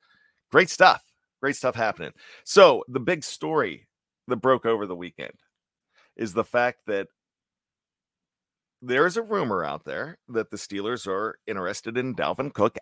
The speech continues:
as always. You know, there's going to be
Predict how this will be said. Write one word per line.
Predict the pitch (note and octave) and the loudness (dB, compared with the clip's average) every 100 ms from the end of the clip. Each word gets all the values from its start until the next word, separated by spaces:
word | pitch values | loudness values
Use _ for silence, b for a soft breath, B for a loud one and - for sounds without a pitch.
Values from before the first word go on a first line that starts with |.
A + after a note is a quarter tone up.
| - | 2
as | A2 A2 - - | 4 4 0 6
always. | D#3 A2 F2 C3 | 8 8 4 0
You | |
know, | B2+ G#2+ - B B | 0 0 -4 B B
there's | A#2 A#2 | 0 2
going | C3+ D#3+ G3+ | 6 6 4
to | |
be | E3+ C#3+ B2 - | 2 2 0 -4